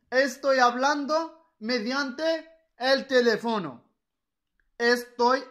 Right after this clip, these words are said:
hablando mediante el teléfono. ملي كنقول له estoy hablando mediante el teléfono, يعني estoy hablando في هذه الحالة. أنا، أنا استعملنا خيرونديو.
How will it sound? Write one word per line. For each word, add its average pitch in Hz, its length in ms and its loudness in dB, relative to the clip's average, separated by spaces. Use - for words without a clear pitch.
hablando 208 1200 0
mediante 220 920 -2
el 240 400 -2
teléfono. 180 580 -2
ملي 175 160 -10
كنقول 226 400 -2
له 226 160 -4
estoy 254 400 0
hablando 226 680 0
mediante 226 540 -6
el 247 160 -2
teléfono, 269 720 -4
يعني 226 500 -6
estoy 226 340 0
hablando 240 460 0
في 196 80 -6
هذه 247 140 -2
الحالة. 175 540 -4
أنا، 202 160 -6
أنا 214 160 -6
استعملنا 220 600 -4
خيرونديو. 208 680 -2